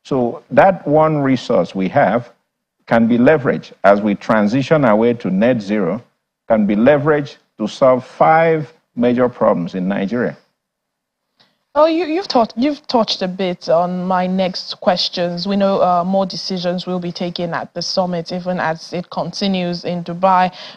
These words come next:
Speaker 2: But, uh, how would it, uh, affect the average man who is directly impacted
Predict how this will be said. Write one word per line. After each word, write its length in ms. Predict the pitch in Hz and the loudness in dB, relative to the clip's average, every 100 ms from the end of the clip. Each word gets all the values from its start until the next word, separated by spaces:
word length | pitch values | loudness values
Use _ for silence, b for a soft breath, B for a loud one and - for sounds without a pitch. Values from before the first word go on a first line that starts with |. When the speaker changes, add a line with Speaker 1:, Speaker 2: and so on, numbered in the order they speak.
| B | B
Speaker 2:
But, 220 | 233 220 | 2 4
uh, 240 | 247 240 247 | 4 4 2
how 460 | 269 330 403 392 | 2 2 2 2
would 120 | 302 | 0
it, 220 | 240 226 202 | 2 0 0
uh, 300 | 196 185 - | 0 0 -2
affect 640 | 175 - - 202 190 - | -4 -6 -2 0 -2 -6
the 240 | 190 185 - | -6 -4 -2
average 420 | 185 175 175 175 | -2 -2 -6 -4
man 300 | 180 165 175 | -4 -4 -4
who 180 | 202 202 | -2 -2
is 160 | 180 | -4
directly 540 | 185 180 180 190 185 - | -4 -4 -4 -4 -6 -6
impacted 640 | 175 175 151 - 165 170 | -6 -4 -4 -6 -8 -8